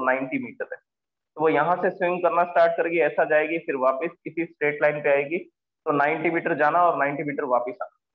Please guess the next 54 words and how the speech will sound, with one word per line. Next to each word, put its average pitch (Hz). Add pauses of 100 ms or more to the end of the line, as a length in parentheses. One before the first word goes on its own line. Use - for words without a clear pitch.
(560)
तो 160 (260)
total 165
distance 170
traveled 156
is 185 (480)
one 156
eighty 123
meter। - (180)
हो 170
सकता 180
है 196 (100)
कभी 175
कभार 175
ये 170
क्वेश्चन 165
में 170
नहीं 147
भी 143
दिया 117
होता, 107 (420)
आपको 156
सीधा 180
बोल 165
रखा 165
होगा 170
कि 175
वो 160
नाइंटी 143
meter 151
long 131
pool 147
में 147
जा 139
रही 160
है - (460)
और 151
एक 165
एंड 160
से 175
दूसरे 147
end 170
पर 160
जाती 165
है, 180
फिर 165
दूसरे 143
end 156
से 170
वापस 151
first 175
end 147
पे 131
आती 117
है, -